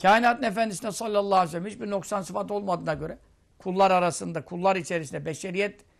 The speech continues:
hasebiyle konuşuyorum. Mevla ile kıyas etmiyorum, haşa ve kella. Hiçbir kötü sıfat zaten masum da, peygamberlerde,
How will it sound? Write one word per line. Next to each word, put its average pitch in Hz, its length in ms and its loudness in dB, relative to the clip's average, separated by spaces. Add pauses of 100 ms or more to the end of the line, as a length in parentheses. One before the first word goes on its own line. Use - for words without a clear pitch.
(200)
hasebiyle 202 500 -2
konuşuyorum. 143 440 -10
Mevla 180 360 2
ile 185 140 0
kıyas 185 300 0
etmiyorum, 214 360 -2
haşa 160 400 0
ve 131 60 -6
kella. 139 240 -16 (1600)
Hiçbir 220 380 -4
kötü 208 260 -4
sıfat 196 360 2
zaten 143 220 -10
masum 170 500 0
da, 165 160 -6
peygamberlerde, 165 880 -2